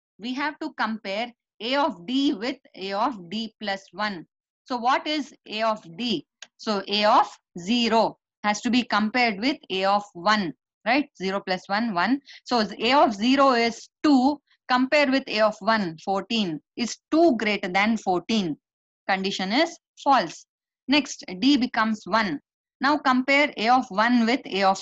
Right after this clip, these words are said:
two. A of one is fourteen. Is it greater than eighteen, A of two? No, fourteen is not greater than eighteen. So condition is false. Next, D becomes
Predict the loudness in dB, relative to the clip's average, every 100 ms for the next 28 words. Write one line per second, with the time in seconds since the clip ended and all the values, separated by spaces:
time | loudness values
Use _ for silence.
0 | 2 4 4 2 _ _ -4 -2 -2 -2
1 | 0 -2 -2 -2 -2 0 0 0 -2 -2
2 | -2 -2 -2 -2 0 0 0 -2 -4 0
3 | 0 2 2 0 0 -2 -2 -4 _ _
4 | _ -2 -2 -4 -6 -6 0 0 0 -2
5 | -6 -6 -2 0 0 0 -4 -4 -2 0
6 | 0 -2 -4 -4 -4 -4 -4 -2 -4 -12
7 | _ _ _ 0 0 0 -4 -4 -6 -6
8 | -2 -2 -4 -12 _ 4 4 2 -6 -20
9 | _ _ _ _ -2 0 -2 -10 _ -2
10 | 4 4 2 0 0 0 -4